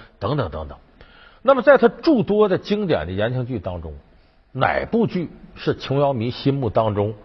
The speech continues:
影响最大的剧呢？网上有人搞过一个调查，结果，结果挺出人意料的。排名第一的呢，不是大家特别熟悉那些，反而是一个熟悉程度一般的剧，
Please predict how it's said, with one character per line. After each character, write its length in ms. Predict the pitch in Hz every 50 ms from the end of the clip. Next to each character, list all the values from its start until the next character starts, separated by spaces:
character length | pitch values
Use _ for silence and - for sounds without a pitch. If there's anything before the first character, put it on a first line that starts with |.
| - - _ - -
影 200 | 90 110 143 160
响 220 | 143 101 71 - -
最 160 | - 156 135
大 240 | - 165 160 147 110
的 60 | 101
剧 220 | - - 123 107
呢？ 120 | 101 101 101 - - - - - - - - - - - - - - _ _
网 260 | 107 107 95 90 98
上 80 | 135
有 120 | 175 156 95
人 160 | 87 117 147
搞 200 | - - - -
过 120 | - 104
一 60 | 117 117
个 60 | 120
调 200 | 117 143 120 101
查， 240 | - - - - - - - - - - _ _ _ _ _ - - - - - -
结 160 | _ - 294 311
果， 160 | 226 160 117
结 220 | 110 - 269 285
果 220 | 277 202 143 170 196
挺 200 | - - 98 95
出 180 | - - - 247
人 160 | 226 226 233
意 60 | 233
料 240 | 226 240 269 262 175
的。 60 | - - - - - _ _ _ _ - _ _ _ _ _ _ _ _ _
排 220 | - 185 240 294
名 220 | 294 294 294 269
第 260 | 214 285 269 247 247 254
一 60 | 247
的 120 | 262 254
呢， 160 | 220 196 165 - - - - - - - - - - - - _ _ _ _
不 140 | - 254 254
是 120 | 214 269
大 180 | - 262 220 220
家 140 | 214 202 214
特 200 | - - 254 220
别 120 | 208 214
熟 260 | - - - 117 175
悉 100 | - 190
那 160 | 175 156 135
些， 240 | - - 95 85 82 - - - - - - _ _
反 120 | _ 180 233
而 180 | 269 254 185
是 160 | 139 233 240
一 180 | 208 175 190 233
个 320 | 214 247 247 233 208 190 170 - - - - -
熟 240 | - - - 202
悉 140 | 220 214 262
程 260 | 170 - - 147 190
度 100 | 214 254
一 160 | 240 247 262 208
般 320 | 143 - 202 202 208 233
的 80 | 226 175
剧， 200 | - - 117 82